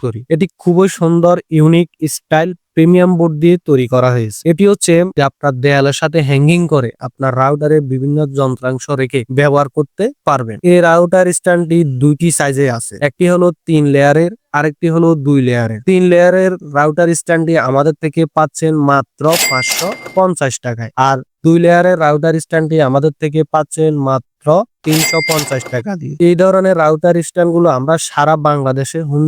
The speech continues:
ডেলিভারি করে থাকি, cash on ডেলিভারির মাধ্যমে। এছাড়াও আমাদের কাছে বিভিন্ন ধরনের মিনি ফ্যান, টর্চ লাইট, ফেরি লাইট, বিভিন্ন ধরনের ক্যান্ডেল লাইট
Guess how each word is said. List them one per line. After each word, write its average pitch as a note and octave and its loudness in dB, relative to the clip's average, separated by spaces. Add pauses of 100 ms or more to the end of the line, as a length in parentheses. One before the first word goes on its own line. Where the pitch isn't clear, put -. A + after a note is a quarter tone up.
ডেলিভারি D#3+ 2
করে D#3 0
থাকি, D#3+ -4 (200)
cash C#3 -2
on D#3 -4 (100)
ডেলিভারির C#3+ 0
মাধ্যমে। A2+ -10 (120)
এছাড়াও F#3 2 (220)
আমাদের D3+ 2
কাছে D#3+ -2 (180)
বিভিন্ন D3 0 (140)
ধরনের D#3 2 (140)
মিনি C#3+ -2 (100)
ফ্যান, D3+ 2 (440)
টর্চ D3 0 (140)
লাইট, C#3+ 0 (220)
ফেরি C#3 0
লাইট, D3 2 (240)
বিভিন্ন F#3 2 (140)
ধরনের F3 0 (120)
ক্যান্ডেল E3 0 (100)
লাইট A2+ -4